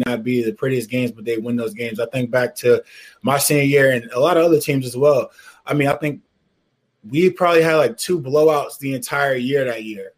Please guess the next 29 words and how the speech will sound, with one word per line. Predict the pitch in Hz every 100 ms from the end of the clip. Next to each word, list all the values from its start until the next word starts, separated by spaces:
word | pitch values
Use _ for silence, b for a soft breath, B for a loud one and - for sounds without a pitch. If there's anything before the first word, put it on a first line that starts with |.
| 117
but | 131
we | 156
won | 147 143
a | 131
ton | 120 - 151
of | 143
close | - 131 120
games. | 120 117 101
We | 110
had | 117
a | 104
couple | 98 117 117
games, | 113 120 - _ _
excuse | - 127
me, | 107
we |
had | 113
more | 110 135
than | 117
a |
couple | 123 110
games. | 110 113 104
We | 107
had | 107
to |
come | 104 123 110
back | 117 120
from | 117
behind, | 107 107 135 139 131